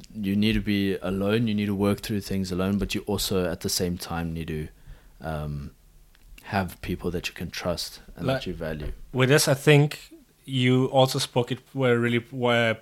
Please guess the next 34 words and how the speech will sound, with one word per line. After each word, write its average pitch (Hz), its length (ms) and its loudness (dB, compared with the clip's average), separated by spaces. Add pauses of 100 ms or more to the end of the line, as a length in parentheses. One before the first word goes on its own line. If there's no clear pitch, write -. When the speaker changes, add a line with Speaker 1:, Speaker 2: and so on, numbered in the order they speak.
Speaker 2:
perfectly, 135 420 0
like, 120 280 2 (640)
the 135 80 8
importance 131 680 6
of 117 120 2
having 120 340 4
a 107 140 6
role 110 340 6
model, 110 500 6 (560)
and 135 140 4
as 131 200 8
well 135 280 12
as, 127 260 8
as 117 140 2
an 113 120 2
advisor 113 480 4
to - 140 -8
your 104 100 -2
life. 110 380 2 (180)
Speaker 1:
Mm. 90 300 -8
Speaker 2:
I'm 127 80 4
not 139 140 6
sure 156 240 4
what 127 300 6
term 123 220 4
it 117 80 2
is 117 140 2
again 117 440 2 (120)
about 117 500 2
the 120 80 0
person 120 520 2
you, 110 400 0 (480)
w-, 131 160 -10 (220)
like, 120 500 0